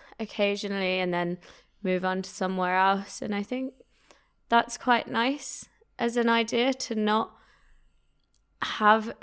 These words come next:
a career plan, so that then, y-, you know, you're not disappointed if you don't get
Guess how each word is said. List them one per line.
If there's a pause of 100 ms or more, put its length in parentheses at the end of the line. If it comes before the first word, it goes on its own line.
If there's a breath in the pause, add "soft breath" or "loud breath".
(180)
a
career
plan,
so
that
then, (520 soft breath)
y-, (340)
you
know,
you're
not
disappointed
if
you
don't
get